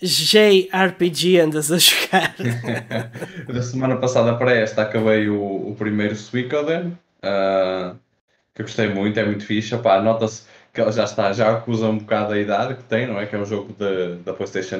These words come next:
Speaker 2: um, mas ainda é dois D, tipo sprites. Mas gostei muito, opá, é assim uma coisita relaxada, também não é assim bué comprido, é, é tipo vinte horinhas, não é uma daqueles R P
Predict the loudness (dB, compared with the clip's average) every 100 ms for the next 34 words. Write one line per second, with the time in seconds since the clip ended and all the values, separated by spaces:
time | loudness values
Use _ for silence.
0 | -6 -8 -10 _ _ _ _ _ _ -4
1 | 2 4 4 2 0 -4 -6 0 0 0
2 | -2 -2 -4 -4 -4 -10 -14 -6 0 0
3 | -2 -8 -18 _ _ _ _ -2 -2 -2
4 | -2 0 0 -2 -4 -2 -2 -2 -4 -6
5 | -4 -4 -4 -2 -2 -2 -4 -2 -4 -2
6 | -2 -2 -2 0 2 0 0 0 0 0
7 | 0 0 0 0 -4 -2 0 -2 -2 -4
8 | -6 -6 -4 -2 0 0 0 0 -2 -2
9 | -4 -2 0 0 -2 -2 -2 -2 -2 -2
10 | -2 -4